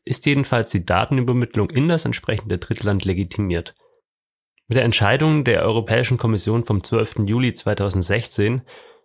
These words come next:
über den sogenannten E U-U-S Privacy Shield wurde mit Wirkung zum ersten August zweitausendsechzehn ein solcher Angemessenheitsbeschluss getroffen.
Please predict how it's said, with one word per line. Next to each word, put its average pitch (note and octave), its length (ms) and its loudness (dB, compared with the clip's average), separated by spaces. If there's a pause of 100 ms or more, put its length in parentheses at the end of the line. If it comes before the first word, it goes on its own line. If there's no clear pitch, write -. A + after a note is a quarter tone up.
über C3+ 160 2
den A2+ 160 4
sogenannten A2+ 680 0
E A2+ 220 -2
U-U-S A#2 760 -2
Privacy G2+ 480 0
Shield A2 440 -2 (420)
wurde D3 180 2
mit D3+ 200 0
Wirkung B2+ 320 0
zum G2 180 -2
ersten A2+ 480 -2
August G2+ 520 0
zweitausendsechzehn G#2 920 0
ein G#2 300 0
solcher G2+ 440 0
Angemessenheitsbeschluss G2+ 1200 0
getroffen. - 500 -6